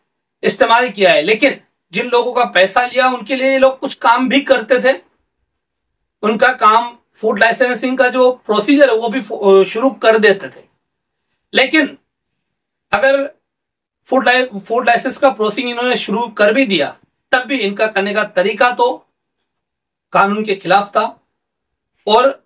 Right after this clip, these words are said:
जाहिर सी बात है, उसके लिए ये सलाखों के पीछे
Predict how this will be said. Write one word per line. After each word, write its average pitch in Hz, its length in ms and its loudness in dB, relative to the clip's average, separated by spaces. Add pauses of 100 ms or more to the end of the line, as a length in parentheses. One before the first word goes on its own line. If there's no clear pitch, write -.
(120)
जाहिर 196 280 0
सी 262 120 -8
बात 220 240 0
है, 240 40 -8
उसके 214 280 -4
लिए 208 120 2
ये 196 300 4 (440)
सलाखों 175 440 0
के 190 100 -6
पीछे 190 440 -12